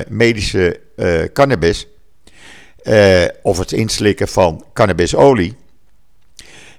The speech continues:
de bloeddruk drastisch verlaagt,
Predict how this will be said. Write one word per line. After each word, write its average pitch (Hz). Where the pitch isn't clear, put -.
de 131
bloeddruk 139
drastisch 135
verlaagt, 110